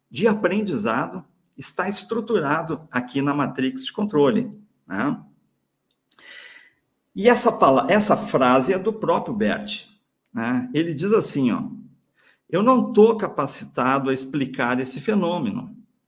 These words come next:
mas ele existe e eu o utilizo."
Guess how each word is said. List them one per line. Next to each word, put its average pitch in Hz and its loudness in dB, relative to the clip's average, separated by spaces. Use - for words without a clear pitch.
mas 123 2
ele 139 2
existe 202 -4
e 208 -6
eu 127 -6
o 175 -4
utilizo." 120 -6